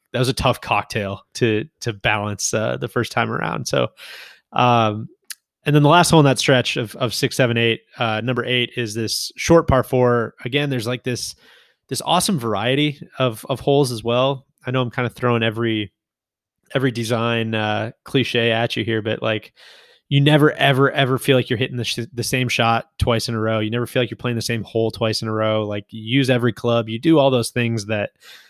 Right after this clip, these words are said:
you know, it, it is a, a walk with eighteen very different, uh, challenges. You know, it's, it's just, it's such a, um,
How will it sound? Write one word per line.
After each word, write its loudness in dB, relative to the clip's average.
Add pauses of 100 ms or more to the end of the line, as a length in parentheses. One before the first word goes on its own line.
(200)
you 4
know, 4
it, 0
it 4
is 6
a, 4 (320)
a 0
walk 2 (240)
with -2 (300)
eighteen 0
very -2
different, -6 (160)
uh, 0
challenges. -4 (260)
You 0
know, 2
it's, 0
it's -4
just, -4 (960)
it's -2
such 4
a, 6
um, 2